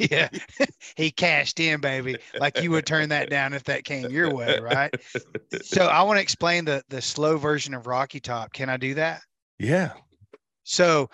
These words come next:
Speaker 1: that started, uh, la-, this past year during football season. Tennessee always plays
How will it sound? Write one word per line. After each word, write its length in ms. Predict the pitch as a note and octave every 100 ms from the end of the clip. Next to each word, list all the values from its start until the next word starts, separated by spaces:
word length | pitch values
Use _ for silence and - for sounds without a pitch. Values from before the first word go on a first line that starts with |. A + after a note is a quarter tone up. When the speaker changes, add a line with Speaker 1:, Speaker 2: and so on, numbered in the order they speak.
| - _ -
Speaker 1:
that 260 | D3+ G3
started, 840 | - - D3 D3 E3 D3 B2+ A#2+ - _ _ -
uh, 240 | B2+ B2
la-, 380 | B2 B2 B2 D#3 -
this 180 | C#3+ C3
past 500 | - D3+ D#3 C#3+ -
year 180 | D3 D#3+
during 220 | C#3+ B2+
football 440 | A2 E3+ E3 C#3+ B2+
season. 400 | - C3+ B2 B2
Tennessee 460 | E3+ G3+ G#3 G#3
always 320 | F3 D#3+ D#3
plays 500 | - - D3 C#3 C3+